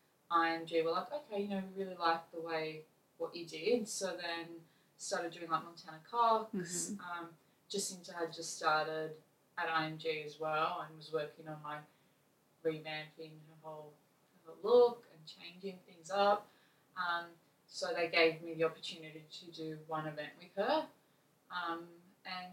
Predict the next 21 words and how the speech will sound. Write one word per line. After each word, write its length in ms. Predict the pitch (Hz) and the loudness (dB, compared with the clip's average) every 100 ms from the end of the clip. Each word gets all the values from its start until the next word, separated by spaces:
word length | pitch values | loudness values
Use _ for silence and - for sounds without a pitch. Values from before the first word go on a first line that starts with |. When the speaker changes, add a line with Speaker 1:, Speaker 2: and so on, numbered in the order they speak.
| - | -8
Speaker 1:
yeah, 200 | 214 262 | 0 2
and 100 | 196 | 4
that's 240 | 190 - 202 | 0 -2 0
how 160 | 185 | 2
we 80 | 180 175 196 | 0 -6 -10
kind 100 | 180 | -10
of 60 | |
started. 360 | - 196 214 214 | 4 10 12 10
And 80 | 208 | 6
we 100 | 220 | 2
just 200 | 247 - | 0 4
got 120 | 247 | 6
along. 400 | 208 185 180 180 | 8 10 8 8
Like, 120 | 185 | 12
Speaker 2:
Yeah. 240 | 165 147 202 | 12 12 12
Speaker 1:
she's, 140 | 190 | 8
you 80 | 190 | 2
know, 240 | - 190 | -2 -2
so 380 | 190 - 214 202 | -2 12 12 12
lovely 600 | 185 175 165 175 175 170 | 12 10 8 4 4 8
and 240 | 160 160 | 8 6